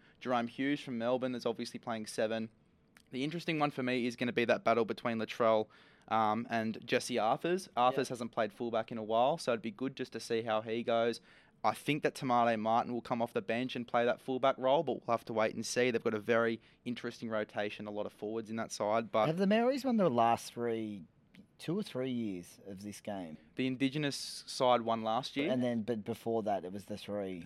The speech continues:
Speaker 1: I think there was a draw, and then the Maldies won the year after.
Speaker 2: Year after, okay.
Speaker 1: Yeah. Um, so it's interesting. It's quite even in terms of the record, but I think the Maldies, they just have a stronger side, and when you've got Joey Tarpanay at thirteen,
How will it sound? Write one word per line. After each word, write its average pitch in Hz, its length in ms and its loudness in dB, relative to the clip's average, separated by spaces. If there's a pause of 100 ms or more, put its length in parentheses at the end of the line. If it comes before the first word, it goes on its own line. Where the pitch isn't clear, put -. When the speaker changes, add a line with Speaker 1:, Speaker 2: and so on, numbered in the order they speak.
(100)
Speaker 1:
I 117 60 -2
think 147 180 -6
there 143 80 2
was 131 140 2
a 127 40 -2
draw, 120 600 2
and 127 100 -4
then 117 100 -2
the 113 60 -2
Maldies 113 420 0
won 107 300 -4
the 110 80 -4
year 104 220 -4
after. 101 420 0
Speaker 2:
Year 92 160 -6
after, 78 300 -10
okay. 78 300 -12
Speaker 1:
Yeah. 117 360 0 (220)
Um, 127 240 0
so 147 160 8
it's 143 100 4
interesting. 165 400 0
It's - 140 -4
quite 147 280 8
even 135 280 6
in 120 80 -2
terms 120 340 -4
of 107 220 -2
the 110 100 0
record, 113 480 2
but 113 240 6 (300)
I - 40 2
think 151 100 6
the 135 80 2
Maldies, 123 380 6
they 120 80 2
just 123 160 -2
have 143 100 0
a 120 60 -2
stronger 110 300 -4
side, 107 340 2
and 104 80 -6
when 107 80 -4
you've 120 100 -2
got 95 100 -4
Joey 104 240 0
Tarpanay 107 460 -2
at - 120 -10
thirteen, 104 540 -2